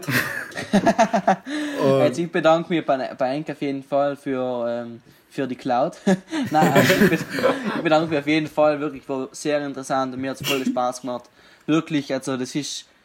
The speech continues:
Speaker 1: das erste Mal, dass ich, äh, kennt er so, also das ist irgendwie aus der Corona-Zeit, das,
Speaker 2: Das
Speaker 1: das fehlt dann ein bisschen so, so Fragen- und Antworten-mäßig selbst zu machen.
Speaker 2: Mhm.
Speaker 1: Wirklich sehr toll gewesen,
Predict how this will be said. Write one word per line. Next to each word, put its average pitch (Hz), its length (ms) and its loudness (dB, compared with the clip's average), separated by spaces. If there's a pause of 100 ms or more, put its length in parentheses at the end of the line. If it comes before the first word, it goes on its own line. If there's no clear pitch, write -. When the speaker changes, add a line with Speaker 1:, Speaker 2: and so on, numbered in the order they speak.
(140)
Speaker 1:
das 123 80 -14
erste 147 320 0
Mal, 135 320 -2
dass 127 180 -6
ich, 131 280 0
äh, 120 340 -2 (400)
kennt 147 240 0
er 139 100 -2 (240)
so, 131 480 -2
also - 180 -6
das 127 140 -6
ist - 180 -12 (240)
irgendwie 131 220 -6
aus 117 100 -10
der 120 100 -12
Corona-Zeit, 127 580 -4
das, - 80 -20
Speaker 2:
Das 123 120 -2
Speaker 1:
das 117 140 -4
fehlt 123 300 -2
dann 127 80 -8
ein 117 60 -12
bisschen 139 280 -4
so, 123 460 -6 (240)
so 117 200 -12 (140)
Fragen- 131 280 0
und 123 120 -8
Antworten-mäßig 131 800 -4
selbst 127 260 -8
zu 131 80 -8
machen. 135 280 -4 (320)
Speaker 2:
Mhm. 147 60 0
Speaker 1:
Wirklich 135 360 -2
sehr 147 320 0
toll 151 220 0
gewesen, 147 420 -6